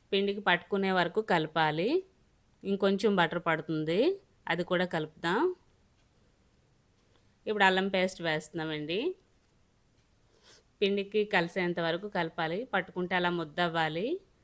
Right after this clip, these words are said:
ఇప్పుడు పప్పుల పేస్ట్ కొంచెం వేసుకుంటున్నాం. బాగా కలపాలి.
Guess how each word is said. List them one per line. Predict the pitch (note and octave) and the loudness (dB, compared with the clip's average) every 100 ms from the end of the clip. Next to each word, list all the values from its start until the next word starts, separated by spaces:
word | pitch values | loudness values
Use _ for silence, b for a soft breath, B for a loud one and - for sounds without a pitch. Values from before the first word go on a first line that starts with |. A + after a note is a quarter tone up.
| _ _ | _ _
ఇప్పుడు | G#3+ A3 | -4 -2
పప్పుల | A3 F#3+ F3+ F#3+ | 2 0 0 -2
పేస్ట్ | G3 G3 - A#3 - | 2 0 0 -4 0
కొంచెం | G#3+ G3+ F#3 | -2 0 0
వేసుకుంటున్నాం. | E3 E3+ - D#3+ E3 E3+ F#3 D4+ - _ _ _ _ _ _ _ _ _ _ _ _ _ _ _ _ _ _ _ _ _ _ _ _ _ _ _ _ _ _ _ _ _ _ _ _ _ _ _ _ - | -2 -4 -6 -8 -6 -4 -4 -4 -6 _ _ _ _ _ _ _ _ _ _ _ _ _ _ _ _ _ _ _ _ _ _ _ _ _ _ _ _ _ _ _ _ _ _ _ _ _ _ _ _ -12
బాగా | F3 F#3+ F#3+ G3+ | 2 6 6 4
కలపాలి. | G3 F#3 E3+ F#3+ E3+ E3+ | 0 0 0 0 0 2